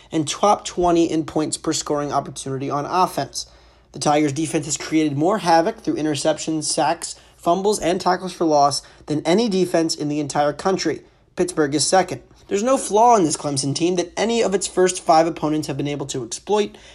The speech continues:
and there's no one place that I can even point to where S U has any statistical edge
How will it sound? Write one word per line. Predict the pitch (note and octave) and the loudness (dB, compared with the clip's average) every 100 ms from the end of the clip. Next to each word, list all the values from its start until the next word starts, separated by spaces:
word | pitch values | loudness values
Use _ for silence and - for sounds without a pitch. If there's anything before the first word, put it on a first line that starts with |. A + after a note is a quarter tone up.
| - - | -12 -4
and | E3 | 0
there's | E3+ D#3+ | 0 2
no | A#3+ | 2
one | B3+ G#3 G#3 | 4 4 2
place | - G#3+ F#3 F3 - - _ | 2 6 6 4 0 -8 _
that | E3 | 4
I | E3+ | 6
can | E3+ E3+ | 6 4
even | E3 | 2
point | D#3 F#3 F#3 | 2 2 2
to | D#3 | 0
where | C#3+ D3 | 0 2
S | E3+ F3+ | 2 2
U | F3 | 0
has | D3+ D3 - | 0 0 0
any | F#3 F#3+ | 2 2
statistical | - - E3 E3 E3+ | 0 -4 -4 -4 -2
edge | D3 C#3 C#3 | 0 -2 -6